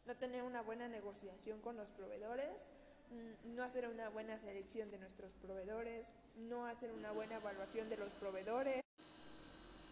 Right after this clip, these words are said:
eh, no conocer el seguimiento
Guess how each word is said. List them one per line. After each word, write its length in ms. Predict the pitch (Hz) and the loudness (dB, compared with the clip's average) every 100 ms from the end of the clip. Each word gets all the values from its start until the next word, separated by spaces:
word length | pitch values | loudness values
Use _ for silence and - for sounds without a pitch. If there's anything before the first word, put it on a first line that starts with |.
| - - - | -10 -8 0
eh, 260 | 247 240 240 | 2 4 6
no 100 | 285 | 6
conocer 520 | 339 277 240 262 254 | 6 4 6 8 8
el 140 | 269 | 8
seguimiento 800 | 269 220 220 226 254 254 262 294 | 6 4 4 4 4 4 4 4